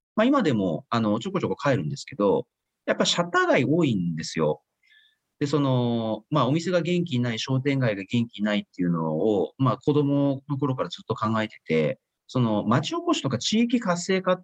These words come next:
ていうところがもともとやりたかったんですよね、もともとは。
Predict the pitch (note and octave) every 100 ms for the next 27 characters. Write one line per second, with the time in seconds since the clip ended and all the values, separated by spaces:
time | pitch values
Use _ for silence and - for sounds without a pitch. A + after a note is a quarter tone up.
0 | - F#3 F3+ F3+ F#3 F#3 D#3+ G#2 G#2+ A#2
1 | C#3 G#2 G2+ B2+ - B2 - D3 C3+ -
2 | - B2+ C3 A2 A#2+ A#2 A#2 F2